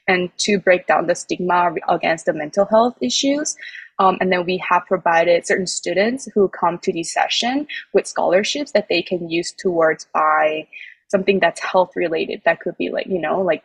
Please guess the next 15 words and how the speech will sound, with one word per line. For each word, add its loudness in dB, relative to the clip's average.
teeth 0
or 2
toothbrushes 0
or, 6
um, 4
or 6
registering -4
t-, -10
um, 0
psychiatry 0
sessions -4
and -14
stuff -16
like -20
that. -20